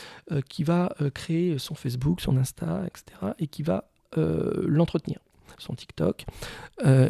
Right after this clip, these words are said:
et qui, et nous, on crée des supports qui vont alimenter, euh, les réseaux sociaux de nos franchisés. Et ça, ça a un impact très fort. Si vous tapez, euh, on parlait des Antilles tout à l'heure, si vous tapez, euh,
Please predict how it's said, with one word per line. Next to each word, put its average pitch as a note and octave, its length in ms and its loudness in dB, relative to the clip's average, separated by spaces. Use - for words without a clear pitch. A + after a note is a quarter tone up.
et C#3+ 120 4
qui, - 220 -20
et C#3 220 2
nous, F#3 380 6
on D#3+ 180 2
crée F#3+ 300 0
des D#3+ 80 0
supports - 280 -6
qui F3+ 140 -4
vont D#3 140 -4
alimenter, F#3+ 640 0
euh, C#3+ 200 -6
les D3 140 -8
réseaux C#3 240 -8
sociaux C#3 240 -8
de E3 80 -4
nos D#3+ 100 -2
franchisés. E3 440 -8
Et C3+ 60 -8
ça, - 160 -6
ça - 160 -6
a D3 40 -2
un C3+ 80 -2
impact C#3 380 -6
très - 180 -8
fort. - 260 -6
Si - 140 -12
vous C3+ 140 -8
tapez, E3+ 400 -4
euh, C#3+ 180 -2
on - 40 -20
parlait - 220 -8
des C3+ 160 -6
Antilles D3+ 320 -8
tout - 180 -20
à D3 40 -6
l'heure, G3 160 -4
si - 140 -14
vous - 80 -18
tapez, - 400 -6
euh, C#3 240 -4